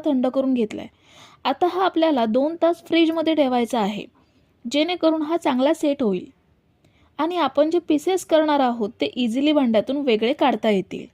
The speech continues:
तर हा बघा, दोन तास हा खरवस मी फ्रीजमध्ये सेट करून घेतलाय.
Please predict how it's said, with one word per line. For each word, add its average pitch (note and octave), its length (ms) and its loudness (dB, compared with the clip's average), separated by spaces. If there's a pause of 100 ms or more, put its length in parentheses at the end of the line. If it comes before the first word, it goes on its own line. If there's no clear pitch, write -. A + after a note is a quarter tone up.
(1600)
तर D4+ 100 4
हा C4 200 0
बघा, A3 280 0
दोन C4+ 340 2
तास F4+ 220 0
हा D#4+ 160 0
खरवस D#4 380 2
मी A#3+ 120 0
फ्रीजमध्ये D4 640 2
सेट D4 220 0
करून D4 280 0
घेतलाय. G#3+ 340 -2